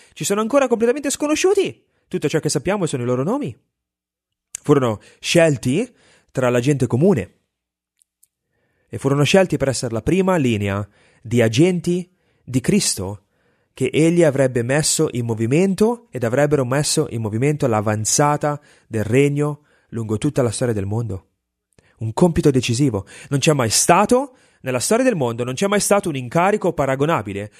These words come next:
a quello che fu dato a questi dodici, mai. La cosa più monumentale, la cosa più incredibile che sia mai stata chiesta ad un uomo nella storia del mondo intero fu quella di portare a compimento l'opera che Gesù aveva iniziato.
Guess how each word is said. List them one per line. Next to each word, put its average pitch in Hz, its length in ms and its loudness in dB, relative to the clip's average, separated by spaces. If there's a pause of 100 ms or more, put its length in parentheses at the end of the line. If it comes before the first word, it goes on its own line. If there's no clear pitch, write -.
(160)
a 117 100 -10
quello 147 200 0
che 127 120 -6
fu - 100 -8
dato 120 220 -4
a 107 40 -8
questi 107 240 -8
dodici, 95 320 -12
mai. 92 320 -8 (440)
La 151 100 -2
cosa 180 220 2
più 147 160 -2
monumentale, 175 800 0
la 123 80 -2
cosa 180 180 0
più 151 180 -2
incredibile 139 800 0 (220)
che 147 100 0
sia 175 200 2
mai 151 160 0
stata 165 460 0 (220)
chiesta 214 480 0
ad 196 80 -2
un 175 120 -2
uomo 123 320 0
nella 147 200 -4
storia 262 500 -2
del 233 140 -2
mondo 233 260 -2
intero 117 500 -2
fu - 320 -12
quella 196 340 0
di 147 140 -6
portare 170 680 0
a 123 140 -6
compimento 160 800 -4 (240)
l'opera 156 440 2
che 127 120 -4
Gesù 120 440 0 (200)
aveva 113 460 -4
iniziato. 95 640 -12